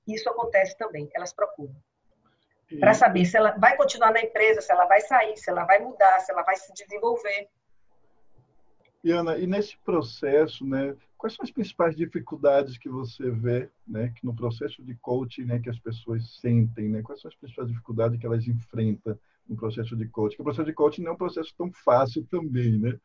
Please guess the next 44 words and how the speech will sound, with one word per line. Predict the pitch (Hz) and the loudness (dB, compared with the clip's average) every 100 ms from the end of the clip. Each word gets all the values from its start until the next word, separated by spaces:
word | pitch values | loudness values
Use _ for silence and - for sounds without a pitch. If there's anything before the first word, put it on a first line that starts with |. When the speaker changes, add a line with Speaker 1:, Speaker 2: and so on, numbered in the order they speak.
| _ _ _ _ | _ _ _ _
Speaker 2:
Né? | 107 117 117 - | -6 -6 -8 -12
Muitas | 110 110 107 | -10 -6 -2
vezes | 113 110 | -2 -2
a | |
gente | 120 117 196 | -4 -6 -6
tem | 123 117 | -2 -2
que | 117 131 | -2 -4
ir | 127 123 135 139 | -2 0 -2 -2
um | 135 123 117 | -4 -4 -2
pouco, | 123 131 120 - 135 120 - - 117 | -2 -2 -4 -8 -6 -6 -10 -18 -2
né, | 120 | 2
orientar, | 123 127 - 127 139 143 139 | 4 4 2 0 4 6 4
Speaker 1:
É. | 127 - | 2 -2
Speaker 2:
pisar | 127 113 131 | -6 -2 -2
um | 117 | -2
pouco | 139 131 | -4 -4
na | 127 | -6
ferida, | 117 120 123 151 147 139 123 | -6 -4 2 2 2 0 0
mostrar | 120 120 117 123 127 | 2 0 0 -2 -4
que | 123 127 | -4 -10
você | 120 117 | -10 -10
tem | 117 120 | -8 -8
que | 117 | -8
ir | 117 | -8
pra, | 120 113 - _ _ | -4 -4 -6 _ _
né, | 110 117 | -6 -4
que | 120 | -4
aquele | 117 120 | -6 -4
não | 123 | 0
é | 120 | 0
o, | |
bem | 110 107 110 131 | 0 0 -2 -2
o | 117 | -4
caminho, | 117 110 127 156 151 139 | -2 -2 -2 -2 -4 -4
né? | 135 | -4
Eu | 135 | -6
acredito | - - 127 117 156 - | -8 -6 -4 -2 -4 -8
que | - | -18
tenha | - 143 151 | -6 -2 -2
mais | 156 139 127 | -2 -6 -4
ou | 135 | -4
menos | 131 139 127 117 | -4 -4 -6 -2
isso, | 113 110 - 117 | -2 -2 -6 -4
né? | 120 | -2